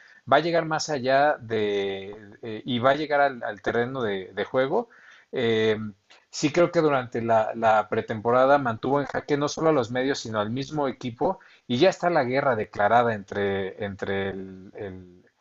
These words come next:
el manager, este, del equipo y,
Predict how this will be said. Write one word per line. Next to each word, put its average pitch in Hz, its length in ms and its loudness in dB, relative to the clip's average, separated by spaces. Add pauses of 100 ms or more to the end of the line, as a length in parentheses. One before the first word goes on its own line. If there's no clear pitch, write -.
(260)
el 113 140 -6
manager, 131 760 2
este, 98 920 -4
del 95 320 -8
equipo 143 640 -2
y, 104 260 -4